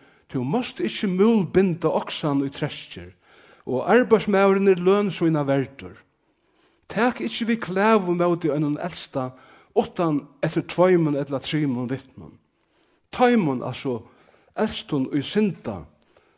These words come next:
skalt tú hava ætt, so allir høyra, so eisini hinir kunnu hava øtta. Eg vitni fyrir Gudi og Kristi Jesusi og hinum útvaldu englum, at tú mást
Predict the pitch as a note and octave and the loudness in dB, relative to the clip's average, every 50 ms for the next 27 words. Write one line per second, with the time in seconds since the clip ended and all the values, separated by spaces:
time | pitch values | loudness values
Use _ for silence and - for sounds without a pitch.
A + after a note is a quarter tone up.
0 | _ - - - - E3 D#3+ - E3 D3 A#2 C#3+ D3+ C#3+ C3+ - B2 C#3 E3 F3+ | _ -18 -8 -6 -6 -6 -4 -2 -4 -2 0 0 -2 -2 -2 -2 -2 -4 -4 -4
1 | D#3+ - - _ _ _ _ _ _ _ _ _ _ - - - C3+ - - - | -6 -10 -16 _ _ _ _ _ _ _ _ _ _ -12 -6 -6 -6 -4 -2 -2
2 | A#3 A3+ - - G#3+ G#3+ F#3+ E3+ G#3+ G#3 G3+ E3 A#2+ G#2+ F#2+ F2+ F#2+ - _ _ | -2 -2 -2 -2 -2 -2 0 0 0 2 2 0 -2 -4 -8 -12 -14 -18 _ _
3 | _ _ _ _ _ _ _ _ - - - - - - G#3 A3 A#3+ A3+ - - | _ _ _ _ _ _ _ _ -8 -4 -4 -4 0 2 4 4 4 4 2 0
4 | - G3+ G3+ F#3+ F#3 F3+ E3 - _ _ _ _ _ - - G#3 G#3+ G#3 F#3 E3+ | 0 2 2 2 0 0 -4 -10 _ _ _ _ _ -2 0 2 2 4 4 2
5 | D3+ D3 C#3+ C3 B2 - _ _ _ _ _ _ _ _ _ _ - D3+ C#3 C#3 | 0 0 -2 -4 -8 -14 _ _ _ _ _ _ _ _ _ _ -4 -2 -2 -2
6 | C3 A2+ C3 C3 B2+ A#2+ - - - - _ - G2+ F2+ F2 _ _ _ _ _ | -2 -4 -6 -6 -4 -6 -6 -6 -8 -12 _ -16 -16 -16 -16 _ _ _ _ _
7 | _ _ _ _ _ _ _ _ _ _ _ _ _ _ _ _ _ _ _ _ | _ _ _ _ _ _ _ _ _ _ _ _ _ _ _ _ _ _ _ _
8 | _ _ - - D#3 D#3 D#3+ B3+ B3 - - A3+ A#3 A3 - - A3+ A3+ F3 E3 | _ _ 0 2 4 4 6 4 4 2 0 2 2 2 2 2 2 2 2 4
9 | B3 D4 C#4+ B3+ - - - D3 C3 G#2+ G#2+ G2+ - _ _ _ _ _ _ _ | 4 6 6 4 2 -2 -6 -6 -6 -6 -8 -12 -18 _ _ _ _ _ _ _
10 | _ - E3 D#3+ - - B3+ C#4+ C#4 - - C4 A#3 A3 A3 A#3+ B3+ A#3+ A#3 - | _ -4 -4 -2 0 0 0 0 0 0 0 2 2 4 6 6 6 4 2 -2
11 | D#3+ - - B2+ G#2+ G2+ E2+ _ _ _ _ _ _ _ _ _ - F#3+ F#3+ G#3 | -6 -8 -8 -10 -10 -10 -14 _ _ _ _ _ _ _ _ _ 6 8 8 8
12 | F#3 G#3+ A3 G#3+ A3 E3+ F#3 C4+ C#4+ C#4 C#4 A3 G#3 A#3 A#3 A#3 A3+ A3+ - - | 8 6 4 4 2 2 2 2 2 2 2 0 0 2 2 2 2 2 2 2
13 | A#3+ C4+ C4 B3 - - F3+ D#3 C#3+ C3 A#2 G2+ F#2 - _ _ _ _ _ _ | 2 4 4 4 2 2 0 0 0 0 -2 -6 -10 -14 _ _ _ _ _ _
14 | _ _ _ _ - E3+ E3+ E3 - A3+ A3+ A3 G#3+ G3 D#3+ - | _ _ _ _ -4 -4 -2 0 0 2 2 2 2 0 -2 -4